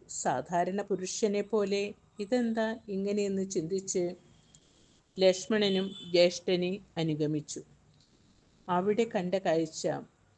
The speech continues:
ഊർമിള കിടന്നുറങ്ങുന്നു. ശ്രീരാമചന്ദ്രൻ ഊർമിളയുടെ പാദങ്ങളിൽ തൊട്ട് നമസ്കരിക്കുന്നു. ഈ കാഴ്ച കണ്ട് ഞെട്ടി എഴുന്നേറ്റ ഊർമിളാദേവി ചോദിച്ചു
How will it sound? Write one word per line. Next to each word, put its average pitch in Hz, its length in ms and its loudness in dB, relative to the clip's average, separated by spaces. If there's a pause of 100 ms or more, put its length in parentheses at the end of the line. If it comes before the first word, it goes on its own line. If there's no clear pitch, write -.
(440)
ഊർമിള 196 460 -2 (340)
കിടന്നുറങ്ങുന്നു. 160 800 0 (280)
ശ്രീരാമചന്ദ്രൻ 190 1160 0 (680)
ഊർമിളയുടെ 196 840 2
പാദങ്ങളിൽ 196 760 -2
തൊട്ട് 175 220 -4
നമസ്കരിക്കുന്നു. 165 840 -4 (1600)
ഈ 214 220 2
കാഴ്ച 220 520 0
കണ്ട് 226 260 2
ഞെട്ടി 202 400 -2
എഴുന്നേറ്റ 208 500 2
ഊർമിളാദേവി 196 840 0 (180)
ചോദിച്ചു 190 520 -4